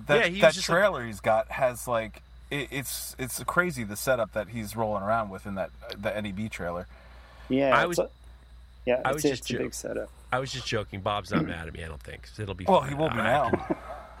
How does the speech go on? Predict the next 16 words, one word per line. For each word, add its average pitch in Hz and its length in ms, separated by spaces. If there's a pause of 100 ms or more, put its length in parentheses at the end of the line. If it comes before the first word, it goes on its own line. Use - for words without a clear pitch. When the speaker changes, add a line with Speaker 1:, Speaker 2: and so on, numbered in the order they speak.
(140)
Speaker 2:
can, 190 100
I, 175 140 (100)
I 170 120
can 202 140
talk 170 240
my 147 100
way 127 160
out 120 60
of 113 60
anything 110 280
with 92 120
Bob. 87 280
Bob, 110 240
Bob's 120 300
my 95 140
guy. 87 160